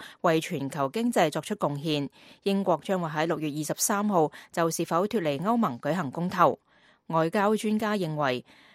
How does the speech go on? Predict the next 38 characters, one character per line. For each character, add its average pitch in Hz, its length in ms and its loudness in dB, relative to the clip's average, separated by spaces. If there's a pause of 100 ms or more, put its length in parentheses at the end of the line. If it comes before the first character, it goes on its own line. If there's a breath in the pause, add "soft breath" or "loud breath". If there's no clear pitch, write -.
(220 soft breath)
北 311 120 2
京 320 200 0
長 175 220 -2
久 180 120 4
以 233 120 4
嚟 160 100 4
一 175 140 0
直 - 220 2
為 165 140 2
支 240 160 -2
持 185 200 -2
自 156 160 -4
由 143 140 2
貿 143 200 -2
易 151 80 0
嘅 170 140 -2
英 220 280 0
國 170 180 0
脫 180 100 -4
離 135 180 -4
歐 196 140 2
盟 160 240 0
以 - 100 -10
及 175 80 -4
歐 202 240 -2
盟 143 260 -2
嘅 160 200 0
削 160 160 -2
弱 170 160 4
所 180 160 -2
帶 160 160 0
嚟 123 60 -6
嘅 143 140 -4
影 151 140 -4
響 170 120 -4
而 160 200 -4
擔 196 220 2
憂。 220 260 6